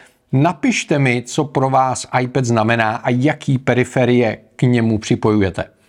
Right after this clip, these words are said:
No a já, a, jednoho z vás, jednu z těch odpovědí vylosuji a výherce dostane celý tenhle ten balíček jako dárek zásilkovnou.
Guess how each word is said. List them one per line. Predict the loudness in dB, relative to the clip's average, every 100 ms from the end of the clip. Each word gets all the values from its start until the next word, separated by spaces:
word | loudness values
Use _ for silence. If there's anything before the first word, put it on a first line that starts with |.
| -20 -20 -18 -2
No | 2
a | 2 2
já, | 4 4 4
a, | 0 0 2 4 4 4
jednoho | 4 2 2 0 0 0
z | 0
vás, | 2 2 0 -4 -2
jednu | -2 -2
z | -2
těch | -2 -2
odpovědí | -4 -2 2 2 0 -4 -4 0
vylosuji | 0 0 0 2 2 0 -8 -20 -20 _ _
a | -2 0 0 -6 _ _
výherce | 0 2 2 0 0 -2
dostane | -2 -2 -2 -2
celý | 0 0 2 0
tenhle | 0 -2 0 -2
ten | -2 -2
balíček | -2 -4 -4 -2 -2 -4 -12 -4
jako | -2 0 0
dárek | 0 2 0 -2 -10 _ _
zásilkovnou. | -4 -2 0 0 0 0 -2 -4